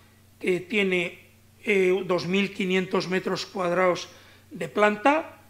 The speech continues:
en la zona excavada, pero que se extiende hacia el norte y hacia el oeste gracias a estos sondeos, eh, al georradar y a estos sondeos realizados. Eh,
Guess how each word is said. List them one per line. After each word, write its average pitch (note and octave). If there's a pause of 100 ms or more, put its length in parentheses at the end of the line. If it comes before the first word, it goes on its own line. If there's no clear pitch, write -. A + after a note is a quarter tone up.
(140)
en E3+
la D#3
zona F#3
excavada, G#3 (300)
pero C#4+
que C4
se -
extiende F#3+
hacia A#3+
el A#3
norte C#4 (320)
y A3
hacia A3+
el F#3+
oeste A#3 (340)
gracias G3+
a -
estos -
sondeos, F#3 (460)
eh, E3+ (140)
al E3
georradar G3
y F#3+
a F3+
estos - (280)
sondeos F3
realizados. D3+ (600)
Eh, G3